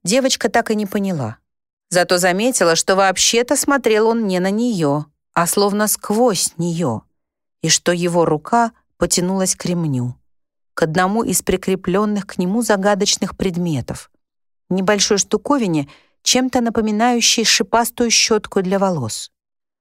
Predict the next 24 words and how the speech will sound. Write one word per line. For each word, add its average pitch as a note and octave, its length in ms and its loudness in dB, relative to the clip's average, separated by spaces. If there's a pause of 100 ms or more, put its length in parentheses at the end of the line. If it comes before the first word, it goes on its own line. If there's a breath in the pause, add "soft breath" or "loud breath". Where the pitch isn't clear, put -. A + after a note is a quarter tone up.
(420)
«Он F#3 240 -2
что, F#3+ 600 -2 (160)
собирается G#3 760 -2
её G#3+ 340 0 (260)
убить?» B3 540 -4 (1500)
Догадка F#3+ 540 0
была F#3 220 2
настолько E3 580 -2
пугающая, F3 800 -2 (440 soft breath)
что F3+ 200 0
Вика G3+ 340 -2
застыла G#3+ 560 2
от G3+ 160 -4
ужаса F#3 420 0 (300 loud breath)
и A#3 100 0
не B3 120 0
смогла B3 420 2
сдвинуться A3 520 -2
с - 140 0
места, C4 320 0
даже G#3 260 2
когда F#3+ 320 0
темноходник F#3+ 840 -2
замахнулся. D#3 1080 -4